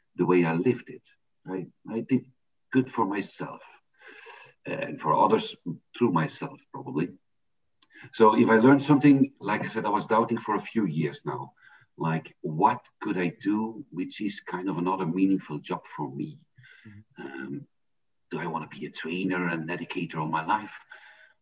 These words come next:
Speaker 1: I, it didn't sound very sexy anymore, I must say. But then I kind of rediscovered stuff for myself, in the sense that also this, this covid came maybe at a very good moment for me.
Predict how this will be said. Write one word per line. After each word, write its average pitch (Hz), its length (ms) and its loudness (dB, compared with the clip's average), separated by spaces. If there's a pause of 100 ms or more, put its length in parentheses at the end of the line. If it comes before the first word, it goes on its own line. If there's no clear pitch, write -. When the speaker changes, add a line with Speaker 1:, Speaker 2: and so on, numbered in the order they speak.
(280)
Speaker 1:
I, - 200 -10 (160)
it - 300 -8
didn't 117 340 -2
sound 110 320 0
very 87 180 2
sexy - 600 -6
anymore, 71 480 -4
I 71 60 -2
must - 240 -8
say. - 240 -4 (1080)
But 113 100 6
then 151 360 8
I 120 300 4
kind 131 220 2
of 123 120 -2
rediscovered 123 760 4
stuff - 320 -4 (680)
for - 100 -2
myself, - 500 -2 (600)
in 110 140 4
the 110 100 2
sense 95 320 0
that 98 240 -2
also 92 320 -2
this, - 320 -6 (440)
this 98 260 0
covid - 520 4
came 95 480 4
maybe 127 640 6
at 113 120 -4
a 110 60 0
very 117 380 -2
good 110 240 -2
moment 120 340 2
for - 160 -4
me. - 240 -6